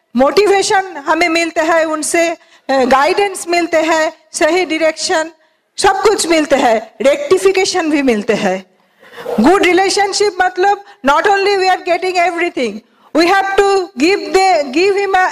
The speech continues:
access to rectify ourselves। That is very important। और हमारा क्या फीलिंग होते हैं, जो we are under the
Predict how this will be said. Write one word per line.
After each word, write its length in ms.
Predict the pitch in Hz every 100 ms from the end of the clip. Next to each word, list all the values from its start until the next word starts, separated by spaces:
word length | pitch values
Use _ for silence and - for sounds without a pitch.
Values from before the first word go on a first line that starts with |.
| 269
access 540 | 302 - - 415 269
to 380 | - - - 311
rectify 540 | 311 311 349 370 330
ourselves। 560 | 285 247 220 - 202 185 - _ _ _ - -
That 80 | 269
is 140 | 339
very 380 | 285 285 359 370
important। 520 | 330 262 214 202 185 - _ _ _ _ _ - - - - - - - - -
और 200 | 302 339 339 - - - -
हमारा 420 | 302 370 392 349
क्या 440 | - - 349 359
फीलिंग 360 | 381 392 392 392
होते 220 | 392 392
हैं, 360 | 339 214 190 - _ _ _ _ -
जो 140 | 311 381 - - 320
we 280 | 392 415 440
are 80 | 311 - 262
under 380 | 302 359 381 381
the 260 | 381 392